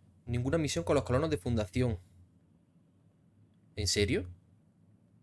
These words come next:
No podrás continuar ninguna cu-, misión. Vale, pues dame un segundo.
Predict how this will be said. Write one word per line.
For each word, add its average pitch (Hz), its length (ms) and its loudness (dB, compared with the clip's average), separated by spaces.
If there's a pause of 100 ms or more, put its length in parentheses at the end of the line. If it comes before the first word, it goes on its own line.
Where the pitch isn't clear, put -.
(1500)
No 120 80 -6
podrás 160 200 0
continuar 139 360 -2
ninguna 160 280 -2
cu-, - 240 -6
misión. 117 360 -4
Vale, 107 180 -2
pues 98 280 -2 (1500)
dame 113 160 -2
un 123 60 0
segundo. 101 480 -2